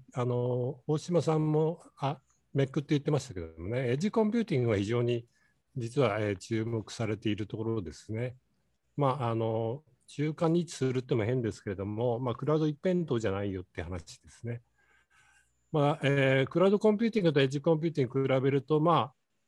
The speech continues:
えー、アプリケーションがもうクラウドあるいは端末にあるのか、えー、そうじゃなくてこ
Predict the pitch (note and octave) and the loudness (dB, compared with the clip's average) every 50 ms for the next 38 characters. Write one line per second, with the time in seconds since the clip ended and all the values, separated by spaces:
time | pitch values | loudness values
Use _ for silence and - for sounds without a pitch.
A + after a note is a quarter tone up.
0 | _ _ _ _ - C#3 C3 C3 C3 C3 C3 C#3+ E3+ G3 G3 F3+ A3+ G#3+ G#3+ G#3 | _ _ _ _ -2 0 2 2 2 2 2 2 0 0 0 2 4 6 6 6
1 | - - F3 D3 C3+ B2+ B2 A2+ - - C3 C3 E3+ F3 F#3 F#3+ F3 F#3 F3+ F3+ | 6 4 2 4 4 4 2 0 0 0 0 2 4 4 4 4 4 4 4 4
2 | F3 F3 E3+ - D#3 D3+ E3 F#3 E3+ C3+ - C3 C#3 D3 D#3 D#3 D3 - - D#3+ | 4 4 2 2 0 0 2 2 0 0 0 -2 -2 -2 0 -2 -2 -4 -4 -2
3 | E3 E3 E3 E3+ D#3+ D#3 C#3 B2+ A#2+ A#2+ - C#3+ C#3+ C#3+ D3+ D3+ - _ - C#3+ | 0 2 2 2 2 0 0 0 -2 -2 0 0 2 2 0 -2 -6 _ -12 -8
4 | C#3+ C3 B2+ A#2+ - - E3 D#3 C#3 C3+ B2+ C3+ C3+ A#2 - - G#2+ F#2+ | -6 -4 -4 -4 -4 -4 -2 0 0 0 0 0 -2 -4 -4 -6 -8 -6